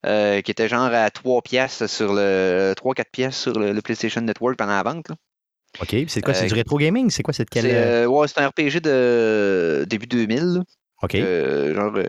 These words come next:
Speaker 1: et que c'était un peu du, euh, du stratégie à la Final Tactique pis tout ça. Avec une histoire un peu qui se passe entre deux factions, là, euh, où ce que t'as deux, deux personnes qui sont liées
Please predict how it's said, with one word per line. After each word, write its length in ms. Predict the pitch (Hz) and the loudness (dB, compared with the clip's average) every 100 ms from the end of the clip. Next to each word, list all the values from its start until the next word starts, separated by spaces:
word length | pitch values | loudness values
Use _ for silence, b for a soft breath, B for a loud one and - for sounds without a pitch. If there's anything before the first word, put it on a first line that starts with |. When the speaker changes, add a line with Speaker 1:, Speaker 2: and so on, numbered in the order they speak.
| B B B B B B - - | B B B B B B -6 -4
Speaker 1:
et 120 | 107 | -4
que 260 | - 113 104 | -2 0 0
c'était 220 | 95 113 | 0 0
un 120 | 101 | 0
peu 140 | 98 123 | 0 -2
du, 140 | 117 | 0
euh, 420 | 107 101 98 95 | 0 2 2 0
du 100 | 92 | -2
stratégie 520 | - - 110 107 101 123 | -4 -4 -2 -2 0 0
à 40 | |
la 100 | 110 | 0
Final 260 | 113 107 113 | -2 -2 -2
Tactique 380 | 101 - 120 - | -4 -4 -6 -6
pis 140 | 110 | -10
tout 40 | - | -6
ça. 140 | 147 - _ _ _ _ _ _ _ _ _ _ _ - 117 | -6 -8 _ _ _ _ _ _ _ _ _ _ _ -8 -4
Avec 140 | 113 | -2
une 120 | 110 | -2
histoire 400 | 110 - 117 135 | -4 -2 0 0
un 60 | 110 | -2
peu 120 | 135 | -2
qui 100 | - | -2
se 60 | - | 0
passe 280 | 123 131 | 0 0
entre 220 | 117 110 101 B B - | -2 -2 -4 B B -16
deux 240 | 110 135 139 | -2 0 2
factions, 680 | 143 - - - 120 135 131 | 0 -2 -2 0 0 0 0
là, 80 | |
euh, 360 | 131 110 104 98 B B B - | 2 2 0 0 B B B -4
où 60 | |
ce 80 | 110 | -4
que 60 | 120 | -2
t'as 400 | 117 110 104 101 | 0 0 0 -2
deux, 220 | 98 104 | -2 -2
deux 200 | 101 117 | 0 -2
personnes 380 | 127 - 135 131 | -2 -4 -6 -4
qui 80 | - | -2
sont 120 | 113 | -2
liées 400 | 107 104 120 123 | -2 0 0 -2